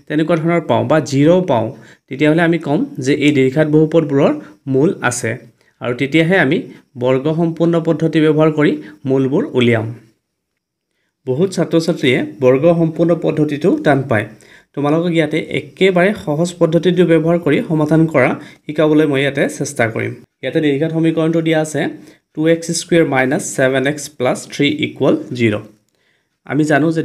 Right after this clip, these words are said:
দ্বিঘাত বহুপদৰ এটা ষ্টেণ্ডাৰ্ড ফৰ্ম আছে, সেইটো হ'ল এ এক্স স্কুৱেৰ প্লাছ বি এক্স প্লাছ চি ইকুৱেল জিৰ আৰু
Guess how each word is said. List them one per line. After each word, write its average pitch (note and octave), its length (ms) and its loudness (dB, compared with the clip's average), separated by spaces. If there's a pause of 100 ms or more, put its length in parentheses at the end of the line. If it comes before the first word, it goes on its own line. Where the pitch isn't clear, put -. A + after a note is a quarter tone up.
দ্বিঘাত B2+ 360 -4 (100)
বহুপদৰ D#3+ 500 2
এটা D3 140 -2
ষ্টেণ্ডাৰ্ড D3 520 0
ফৰ্ম D#3+ 220 0
আছে, C3+ 160 -2 (200)
সেইটো C3+ 220 -4
হ'ল B2+ 180 0
এ B2 140 0 (100)
এক্স D3+ 140 -8 (100)
স্কুৱেৰ F3 280 -2 (640)
প্লাছ B2 200 -4 (280)
বি C#3+ 120 -4 (200)
এক্স - 200 -12 (680)
প্লাছ B2+ 200 -4 (180)
চি D3 160 -4 (460)
ইকুৱেল B2+ 360 0 (260)
জিৰ C3 200 4 (600)
আৰু A#2+ 160 -4